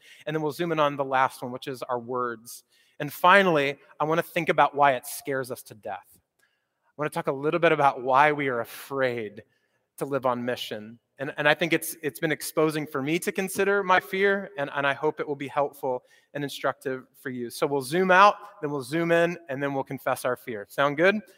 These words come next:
So this is how we'll organize our time together. Our witness, our words, and our fear.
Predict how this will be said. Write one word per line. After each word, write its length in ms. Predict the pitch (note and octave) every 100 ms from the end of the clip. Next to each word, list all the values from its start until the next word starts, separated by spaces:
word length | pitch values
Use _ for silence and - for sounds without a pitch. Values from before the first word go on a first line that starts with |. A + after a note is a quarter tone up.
| _ _
So 180 | - D#3
this 220 | D3+ E3+
is 100 | F#3+
how 160 | F#3+ F3
we'll 180 | E3+ D3+
organize 420 | E3 E3 D#3 D3+
our 100 | D3
time 280 | C#3+ D#3+ D3
together. 380 | C#3+ C#3 A#2+ A2
Our 140 | C3 C3+
witness, 560 | E3+ G3 G3+ - - - -
our 100 | C#3
words, 600 | C#3+ D3+ D3+ D3 - - _ _ _ C#3+
and 80 |
our 80 | C3
fear. 420 | - - A#2 G2+